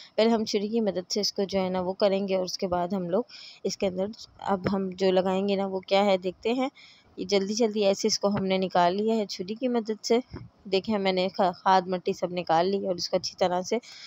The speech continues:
मतलब, होल करके ये चीज़ें मैं अब इसके अंदर डाल दूँगी। तो अब मैंने क्या डालना है, सबसे पहले मैंने डाल दी है टमाटर।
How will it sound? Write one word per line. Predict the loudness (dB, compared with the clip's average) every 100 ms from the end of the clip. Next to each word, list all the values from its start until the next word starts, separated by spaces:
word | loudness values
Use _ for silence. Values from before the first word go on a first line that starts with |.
| -14 -2
मतलब, | 0 0 0
होल | 0 0
करके | 0 -2 -2 -4 -4 -6 _ _ -2
ये | -2
चीज़ें | 0 -2 -2
मैं | -2 -2
अब | -4
इसके | -4 -2
अंदर | 2 0 -2 _ -6
डाल | -2 0 0
दूँगी। | -4 -6 -6 -6 _ -20 -20 -20 _ _ _ 2
तो |
अब | 2 4
मैंने | 4 4
क्या | 4 6
डालना | 6 4
है, | 2
सबसे | 2 0 2
पहले | 4 4
मैंने | 4 4
डाल | 4 4 2
दी | 0
है | -2
टमाटर। | 0 0 0 0 -2 -4